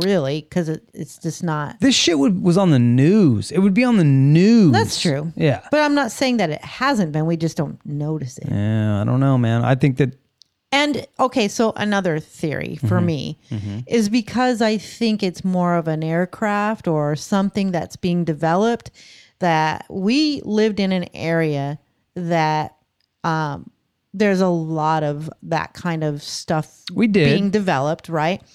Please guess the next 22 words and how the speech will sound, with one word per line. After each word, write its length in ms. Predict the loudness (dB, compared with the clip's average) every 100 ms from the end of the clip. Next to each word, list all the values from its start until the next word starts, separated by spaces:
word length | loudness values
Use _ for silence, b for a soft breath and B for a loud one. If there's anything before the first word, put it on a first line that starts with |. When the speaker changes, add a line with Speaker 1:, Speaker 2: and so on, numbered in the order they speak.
| B B B -4
Speaker 1:
And 320 | 0 0 -2
s-, 320 | -6 -12 -14 -4
and 220 | -2 -2 -2
I 180 | -2
believe 320 | 0 0 0 0
they 140 | -2
fly, 480 | -2 -6 -2 0 0
especially 640 | -2 -4 -2 -2 -2 -4 -4
at 180 | -6
night, 420 | -8 -8 -8 -10 -12
because 340 | -10 -8 -10
it 80 | -12
can't 300 | -14 -14 -12
be 120 | -14 -14
seen. 460 | -10 -10 -8 -12 -14 b b b b _ -6
And, 720 | -2 0 0 0 -2 -6 -14 _ _ _ _ _ _ _ _ -8
um, 640 | -2 0 0 -2 -4 -6 -4
most 380 | 0 0 0
of 80 | -4
the 180 | -4 -4
areas, 680 | -2 0 0 0 -2 -8 -18 _ _ _ _ _
not 260 | -4 -4